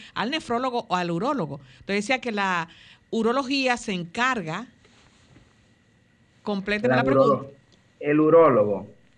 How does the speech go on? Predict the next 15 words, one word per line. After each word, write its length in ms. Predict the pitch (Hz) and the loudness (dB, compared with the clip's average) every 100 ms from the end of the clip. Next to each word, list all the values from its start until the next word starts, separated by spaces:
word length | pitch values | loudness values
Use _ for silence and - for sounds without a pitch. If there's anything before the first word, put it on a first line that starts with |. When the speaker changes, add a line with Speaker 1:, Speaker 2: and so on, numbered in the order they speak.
| _ _ _ | _ _ _
Speaker 2:
por 160 | 113 117 | -6 0
ejemplo, 280 | 135 131 139 | 0 4 4
el 60 | |
ur-, 180 | 139 143 | 4 4
el 120 | 139 | 4
urólogo 460 | 147 151 185 175 160 | 6 8 6 6 6
es 120 | 170 - | 6 2
un 400 | 160 170 180 - - _ _ _ | 0 0 0 -8 -20 _ _ _
cirujano. 720 | - 135 113 127 117 95 90 - - _ _ _ _ _ _ _ _ _ | -2 0 2 4 4 2 -8 -14 -20 _ _ _ _ _ _ _ _ _
Un 140 | 165 | 2
cirujano 480 | 208 202 180 190 190 | 6 6 6 4 4
que 120 | 170 | 4
maneja 920 | 156 147 131 131 202 185 117 104 101 - - - _ _ _ _ | 4 2 2 4 4 2 0 -4 -6 -20 -20 -20 _ _ _ _
aspectos 720 | 131 - - 170 170 - 180 - | -6 -6 2 2 4 -2 -4 -2
quirúrgicos 800 | 139 139 185 156 143 - 120 | -2 4 4 4 0 0 -2